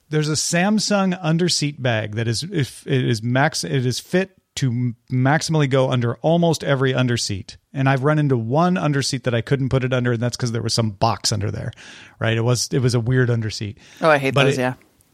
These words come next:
Speaker 1: it will fit in, in almost every seat, uh, underseat in front of you, but it's maximalized. So you can pa-, I, like, if I'm going for a three-day weekend, I can put my, my laptop,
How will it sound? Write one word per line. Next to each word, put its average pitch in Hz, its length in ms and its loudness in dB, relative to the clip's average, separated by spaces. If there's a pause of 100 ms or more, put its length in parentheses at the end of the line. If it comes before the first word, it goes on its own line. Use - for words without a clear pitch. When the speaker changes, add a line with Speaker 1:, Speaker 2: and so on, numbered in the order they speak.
Speaker 1:
it 143 140 2
will 135 140 0
fit 196 440 -2 (100)
in, 131 440 2
in 135 140 4
almost 160 400 4
every 139 360 2 (360)
seat, - 420 0 (220)
uh, 135 60 -2
underseat 151 580 2
in 151 80 0
front 120 200 -2
of 104 80 -6
you, 104 220 -6 (400)
but 131 300 0
it's 131 120 -6
maximalized. 113 880 0
So 143 100 0
you 135 100 2
can 135 140 0
pa-, 143 260 0
I, 143 140 0 (100)
like, 135 220 0
if 123 100 -4
I'm 160 140 2
going 185 160 0
for 165 100 0
a - 20 2
three-day 147 280 0
weekend, 180 320 2
I 123 60 0
can 107 100 -4
put 113 160 -2
my, 107 280 -2
my 120 140 -4
laptop, 165 600 0